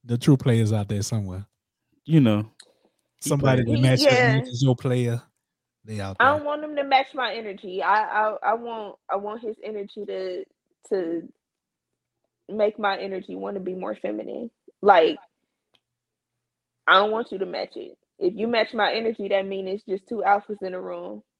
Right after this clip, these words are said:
Speaker 3: I, I want you to supersede my energy.
Speaker 1: For sure, for sure.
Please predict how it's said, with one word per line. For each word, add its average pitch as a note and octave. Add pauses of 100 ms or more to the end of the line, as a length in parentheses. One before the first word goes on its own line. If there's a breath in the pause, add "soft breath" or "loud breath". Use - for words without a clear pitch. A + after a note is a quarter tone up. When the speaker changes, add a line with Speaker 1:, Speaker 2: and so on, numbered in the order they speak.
(760)
Speaker 3:
I, F3+
I F#3+
want G3
you G3+
to G3+
supersede G3
my -
energy. A3 (2250)
Speaker 1:
For F#2
sure, G#2+
for F#2
sure. F2